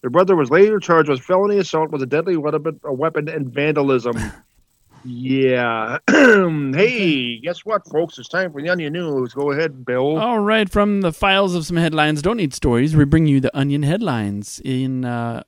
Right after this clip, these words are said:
Speaker 2: political slash entertainment news, Brits take turns mourning atop Queen's bucking casket. Uh, number two headline: Greyhound now offering premium upgrade to slightly less disgusting seats.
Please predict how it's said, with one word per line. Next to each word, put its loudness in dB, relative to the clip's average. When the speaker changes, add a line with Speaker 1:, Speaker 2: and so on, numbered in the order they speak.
Speaker 2:
political 0
slash -4
entertainment -4
news, -4
Brits 2
take -2
turns 2
mourning 0
atop -4
Queen's -2
bucking 0
casket. -10
Uh, -6
number 0
two 2
headline: 4
Greyhound 4
now 2
offering 0
premium 2
upgrade -4
to -8
slightly -4
less -2
disgusting -2
seats. -10